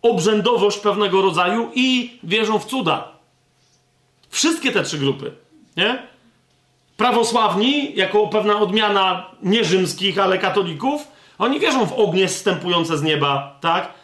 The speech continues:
W niektórych tam miejscach na, na Paschę czy tam na coś, wiecie, wystawiają świeczkę i ona im się zapala sama. Nie odpalają od żadnego ognia. Ponoć. Teraz, czy to jest prawda, czy nie, jakby okej. Idzie mi tylko o to, że, no wiecie, że oni w to wierzą,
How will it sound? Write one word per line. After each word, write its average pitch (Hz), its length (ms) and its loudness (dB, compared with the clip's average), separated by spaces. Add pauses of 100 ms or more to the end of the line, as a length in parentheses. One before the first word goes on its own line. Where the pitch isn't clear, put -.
(120)
W - 20 -6
niektórych 180 360 0
tam 175 180 0
miejscach 185 400 0
na, 156 220 0
na 156 140 -2
Paschę 185 440 0
czy 139 120 -6
tam 151 160 -2
na 165 160 2
coś, 156 300 -2 (360)
wiecie, 160 200 -2
wystawiają 170 500 0
świeczkę 180 500 -2
i 165 80 0
ona 165 180 2
im 165 120 -2
się 165 100 -6
zapala 151 720 0 (260)
sama. 143 560 0 (380)
Nie 170 140 2
odpalają 151 560 0
od 139 80 -4
żadnego 143 400 0
ognia. 139 480 0 (140)
Ponoć. 180 480 0 (280)
Teraz, 220 240 0
czy - 40 -2
to 214 60 2
jest 220 120 2
prawda, 233 280 2
czy 214 180 0
nie, 214 500 2
jakby 190 420 0
okej. 226 480 0 (200)
Idzie 165 140 0
mi 220 100 2
tylko 220 220 2
o 214 60 4
to, 220 120 2
że, 214 320 2
no 202 100 2
wiecie, 202 180 -2
że 202 60 4
oni 196 100 2
w 147 80 -8
to 190 120 2
wierzą, 175 580 0